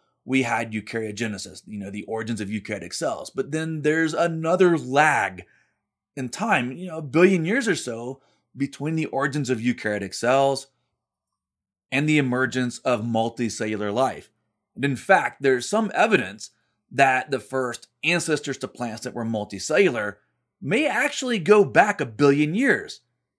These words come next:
But we're still looking at a billion year lag time between the origins of eukaryotes and even the first inkling of a plant. And then it was still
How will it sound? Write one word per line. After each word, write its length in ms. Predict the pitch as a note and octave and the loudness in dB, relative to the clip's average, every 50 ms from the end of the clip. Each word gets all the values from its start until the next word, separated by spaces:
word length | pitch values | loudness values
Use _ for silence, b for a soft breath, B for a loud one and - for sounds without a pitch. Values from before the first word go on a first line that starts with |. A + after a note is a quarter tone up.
| _ _ _ _ - | _ _ _ _ -8
But 80 | A2+ | -8
we're 140 | A2+ C#3+ D3+ | -6 -6 -6
still 240 | D3 - D3 D3+ D#3 | -6 -4 -4 -4 -2
looking 360 | C#3+ C#3 C#3+ C3 B2 B2 - | -4 -4 -4 -6 -6 -6 -8
at 120 | - A#2 | -10 -10
a 40 | A#2 | -10
billion 440 | A2 A2 G#2+ B2 C3+ D3 D3+ D#3+ D#3 | -12 -8 -2 -2 -2 -2 -2 -6 -8
year 160 | D3 C#3+ C#3 | -8 -8 -6
lag 320 | A#2+ A2+ G#2+ A2+ A2+ G#2+ - | -6 -6 -8 -8 -10 -12 -12
time 420 | A2 G#2+ G#2+ G#2+ G#2+ G#2+ G#2+ G2+ | -12 -10 -10 -10 -10 -10 -10 -10
between 400 | - A#2 G2+ - - C3 C#3+ D#3 | -12 -16 -16 -14 -10 -6 -4 -4
the 120 | D#3 D#3 - | -4 -4 -4
origins 360 | F2+ A#2 A#2+ A2+ A2+ A#2+ G2+ | -2 -2 -2 -2 -2 -4 -4
of 120 | A2 G2 | -4 -4
eukaryotes 720 | G#2 A2 G#2+ - - G2+ F#2+ G#2 G#2 G2+ G2 F#2+ F#2+ - - _ _ _ _ _ | -2 -4 -6 -4 -8 -10 -8 -6 -6 -6 -6 -6 -8 -10 -16 _ _ _ _ _
and 160 | - A#2+ B2+ | -8 -8 -4
even 400 | B2 D3+ D#3 D#3 D#3 D#3 D3+ C#3+ | 0 2 2 4 4 2 2 2
the 300 | C3 B2+ B2 A#2+ A#2 A#2 _ _ _ _ _ _ _ | 0 0 0 -2 -4 -8 _ _ _ _ _ _ _
first 320 | - D3+ D3 D3+ D3+ - _ _ _ | -2 0 0 0 -2 -6 _ _ _
inkling 580 | A3 A#3 A#3+ A3+ - - C#3 G#2 G2+ G#2 G2+ - _ _ _ _ _ _ _ _ | 2 2 2 2 2 -2 -2 -2 -4 -6 -8 -14 _ _ _ _ _ _ _ _
of 120 | - A#2+ A2 | -6 -4 -4
a 80 | G#2+ | -4
plant. 360 | - - - A2+ G2 E2+ - _ _ _ _ _ _ _ _ _ _ | -6 -8 -12 -12 -12 -12 -16 _ _ _ _ _ _ _ _ _ _
And 200 | - B2 A#2 A#2 | -8 -6 0 4
then 460 | D#3+ A#3+ C#4 G#3+ C3 G#2+ A#2+ C#3 C#3 - _ _ _ _ _ | 6 6 6 6 6 2 0 -4 -10 -14 _ _ _ _ _
it 140 | - F3+ F3 | -4 -2 0
was 220 | F#3 F3+ E3+ D#3+ | 0 0 -2 -2
still 420 | - - C3 A2 G2 F#2+ G2+ G#2 | -6 -10 -10 -10 -10 -10 -12 -14